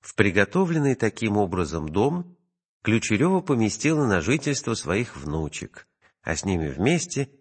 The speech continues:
и сестер-послушниц, бывших ее крепостных, которые ей долго служили. Многие из них живы до сих пор и называются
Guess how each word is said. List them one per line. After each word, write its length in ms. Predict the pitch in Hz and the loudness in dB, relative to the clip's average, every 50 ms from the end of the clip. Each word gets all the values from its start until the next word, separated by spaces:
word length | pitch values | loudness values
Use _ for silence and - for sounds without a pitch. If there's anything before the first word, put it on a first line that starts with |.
| _ _ _ | _ _ _
и 80 | - 123 | -4 -2
сестер-послушниц, 1300 | - - 123 113 - - 170 165 147 - 160 147 - - 131 131 104 87 - - 62 - - - - - _ _ _ _ _ - | -2 -2 -2 -2 -2 0 0 0 2 2 0 0 0 -2 -2 -2 -2 -4 -6 -8 -10 -10 -10 -14 -18 -20 _ _ _ _ _ -4
бывших 480 | 85 110 120 104 - - - 87 76 | 0 2 2 0 0 -2 -4 -4 -2
ее 240 | 85 98 92 92 85 | -2 -2 0 0 -2
крепостных, 720 | - - 87 92 - 110 107 - - - 67 62 - - _ _ _ _ _ _ _ _ _ | -2 -2 -4 -2 0 0 -2 -2 -2 -6 -8 -8 -8 -14 _ _ _ _ _ _ _ _ _
которые 480 | - 90 - - 165 185 175 165 147 | 0 2 2 4 4 4 4 4 2
ей 200 | 139 127 135 131 | 2 2 2 0
долго 440 | 107 80 104 104 113 127 127 110 113 | 0 2 4 4 4 4 2 0 -2
служили. 640 | 107 - - 95 85 73 64 65 67 58 55 - - _ _ _ _ _ _ _ _ _ _ _ _ _ _ _ _ _ _ _ _ _ _ _ - | -4 -4 -4 -4 -4 -4 -4 -4 -6 -6 -8 -10 -14 _ _ _ _ _ _ _ _ _ _ _ _ _ _ _ _ _ _ _ _ _ _ _ 0
Многие 540 | 98 104 104 110 120 120 101 104 110 107 | 2 4 4 4 4 4 2 2 2 2
из 100 | 95 82 | 2 2
них 320 | 98 110 117 113 - - - - | 2 2 2 0 0 -4 -8 -8
живы 380 | 101 87 92 113 110 98 101 | -4 0 0 2 2 2 0
до 160 | 90 92 98 | 0 0 -2
сих 300 | 87 - - 73 - - _ | -2 -2 -4 -8 -8 -8 _
пор 400 | - 110 131 151 147 117 107 - _ _ _ _ _ _ _ | 0 2 2 2 0 -2 -8 -14 _ _ _ _ _ _ _
и 60 | - 101 | -2 -2
называются 800 | 92 82 73 80 78 82 104 110 107 104 - - - 101 92 | 0 0 -2 -2 0 2 2 2 0 -2 -4 -2 -2 -2 -2